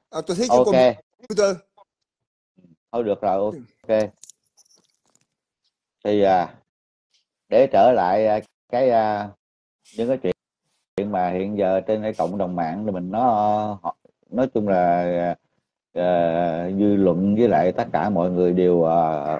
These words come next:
Speaker 2: quan tâm. Thì, à, nó có những, những cái lúc gần đây, nó có những cái, à, à, chuyện mà hơi, tôi thấy nó buồn buồn cười anh.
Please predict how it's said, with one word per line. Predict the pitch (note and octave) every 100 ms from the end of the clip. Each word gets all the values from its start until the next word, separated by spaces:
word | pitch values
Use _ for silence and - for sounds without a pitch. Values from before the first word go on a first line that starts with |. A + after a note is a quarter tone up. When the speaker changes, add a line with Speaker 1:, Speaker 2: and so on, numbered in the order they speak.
| -
Speaker 2:
quan | G#2+ A2+ A2+
tâm. | B2 B2+ A#2+ - _ _
Thì, | G2+ F#2 F2+
à, | E2+ E2
nó | G2+ A#2
có | B2
những, | C3+ G2 A2+ G#2+
những | A2
cái | D3+
lúc | C3
gần | F#2
đây, | G2+ G#2+ G2+ - _ _ -
nó | B2
có | C#3
những | C#3 G#2+ A2+
cái, | C3+ C3
à, | A#2+ A2 G#2+ - -
à, | G#2+ G#2 G2+ G2+ G#2 G2+ - _
chuyện | G#2+ G#2 A#2
mà | G2
hơi, | A#2+ B2+ B2
tôi | C3+ C3
thấy |
nó | F3+
buồn | D3 G#2+
buồn | G#2+ A2 G2+
cười | G#2+ G#2+ A2
anh. | A#2